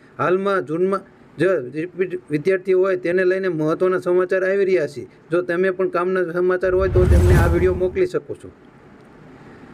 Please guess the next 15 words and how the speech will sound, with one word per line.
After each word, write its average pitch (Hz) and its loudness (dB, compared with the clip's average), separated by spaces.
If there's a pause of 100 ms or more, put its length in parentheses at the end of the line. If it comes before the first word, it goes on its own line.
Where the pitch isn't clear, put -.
(800)
સોનું 208 0
નવું 208 0
ઐતિહાસિકની 208 -2
સપાટીને 208 -2
પાર 208 -2
વટાઈ 202 0
ગયું 190 0
છે. 104 -10 (380)
સોનું 190 0
પંચોતેર 196 0
હજારને 196 0
પાર 190 0
પહોંચી 208 -4
ગયું 185 0
છે. 104 -14